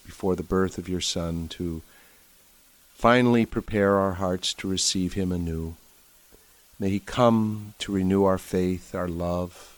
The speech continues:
our hope. Uh, may he fill our hearts and our homes more deeply at this time of year, and help us to carry this spirit of the Christmas season,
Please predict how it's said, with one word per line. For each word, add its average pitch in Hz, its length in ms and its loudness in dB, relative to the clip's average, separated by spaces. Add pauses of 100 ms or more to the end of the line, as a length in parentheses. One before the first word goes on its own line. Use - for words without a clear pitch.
our 85 120 -10
hope. 90 400 -6 (960)
Uh, 82 220 -14
may 87 220 -6
he 90 140 -6
fill 101 340 0
our 92 160 2
hearts 95 420 -2
and 98 80 -4
our 90 140 -6
homes 78 640 -8 (720)
more 90 140 -2
deeply 87 520 -2
at 82 80 -8
this - 200 -4
time 87 280 -6
of 82 100 -8
year, 76 360 -10 (720)
and 90 80 -10
help 101 160 -6
us 101 140 -6
to - 80 -6
carry 107 400 4
this 92 200 -2
spirit 98 440 2
of 87 80 -8
the 92 80 -10
Christmas - 460 -6
season, 80 680 -8